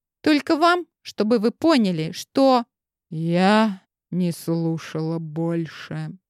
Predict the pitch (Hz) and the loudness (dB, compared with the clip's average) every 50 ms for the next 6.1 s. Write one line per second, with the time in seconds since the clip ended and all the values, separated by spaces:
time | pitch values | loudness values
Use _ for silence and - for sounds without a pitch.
0 | _ _ _ _ _ _ 190 196 190 - 226 220 208 202 233 240 247 226 220 220 | _ _ _ _ _ _ 2 2 4 4 4 4 4 4 4 4 6 4 4 2
1 | - - - - _ 214 214 214 214 220 240 247 240 214 - 226 214 185 180 208 | 0 -6 -14 -4 _ 0 2 2 4 4 4 4 2 2 0 0 0 2 2 2
2 | 208 202 196 185 202 214 214 208 202 202 190 185 _ 196 196 185 - - 190 185 | 2 2 2 2 2 2 4 2 2 0 -2 0 _ 0 0 0 0 -2 -2 -2
3 | - - - - 180 175 180 175 170 165 160 - - - 165 165 165 180 190 196 | -2 -8 -8 -6 -4 -2 -2 -2 -4 -6 -8 -14 -10 -8 -8 -8 -6 -8 -2 2
4 | 214 240 254 262 262 254 240 240 226 202 - - - _ _ 240 233 233 233 233 | 4 6 6 6 6 6 6 4 2 -4 -8 -18 -20 _ _ 0 0 2 2 2
5 | 208 202 202 233 240 247 247 247 240 233 233 226 226 220 220 214 202 - - 240 | 0 -2 -2 0 0 2 2 2 0 0 0 0 0 -2 -2 -2 -4 -6 -8 -10
6 | 254 | -14